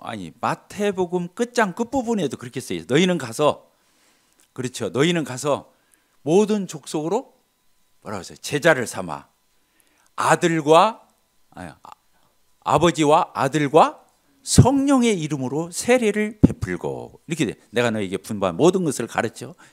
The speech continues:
지키게 하라." 이렇게 돼 있어요. 거기 보니까 아버지와 아들과 성령의 이름으로 뭐라고요? 세례를 주는. 세례 줄 때가 아버지 이름으로 주면 될 거 아니에요. 그런데 그게 아니고 성부, 성자, 성령의 이름으로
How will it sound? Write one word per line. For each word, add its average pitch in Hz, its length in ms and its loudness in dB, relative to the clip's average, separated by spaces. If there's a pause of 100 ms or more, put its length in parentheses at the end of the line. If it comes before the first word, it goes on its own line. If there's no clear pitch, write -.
(120)
지키게 - 580 -6
하라." - 380 -16
이렇게 139 220 -6
돼 117 60 -4
있어요. 82 220 -12
거기 165 200 -6
보니까 135 520 2 (240)
아버지와 160 840 6
아들과 151 580 4 (200)
성령의 269 680 6
이름으로 165 460 4 (380)
뭐라고요? 175 480 8
세례를 262 720 6 (300)
주는. 80 240 -10 (120)
세례 330 300 0
줄 233 140 -10
때가 190 200 2
아버지 185 300 2
이름으로 156 280 -4
주면 139 200 -10
될 117 140 -10
거 117 120 0
아니에요. 85 240 -4
그런데 147 260 -4
그게 135 240 -2
아니고 104 520 -2 (300)
성부, 202 680 2
성자, 156 640 -4 (240)
성령의 247 600 0
이름으로 139 520 -4